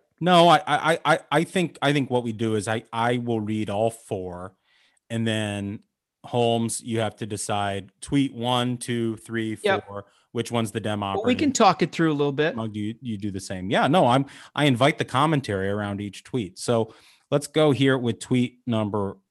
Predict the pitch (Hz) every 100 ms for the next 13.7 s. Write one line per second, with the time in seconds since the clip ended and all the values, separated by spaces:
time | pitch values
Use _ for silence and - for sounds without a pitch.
0 | - 104 120 104 82 82 _ _ _ _
1 | _ _ _ _ _ _ _ _ _ -
2 | - 220 175 104 - _ _ _ _ _
3 | _ _ _ _ _ _ _ _ _ -
4 | 196 196 147 113 127 139 120 117 110 98
5 | 87 - _ _ _ _ _ _ _ -
6 | - - 143 170 170 - - 117 127 98
7 | 95 85 - _ _ - - 131 147 120
8 | 131 - 101 - - 123 139 151 139 143
9 | 147 - _ _ - - 139 107 90 82
10 | - 107 95 101 123 131 131 120 - 92
11 | 92 85 82 - - 107 95 - 135 -
12 | - 117 117 104 104 101 101 90 101 -
13 | - 98 90 82 - - -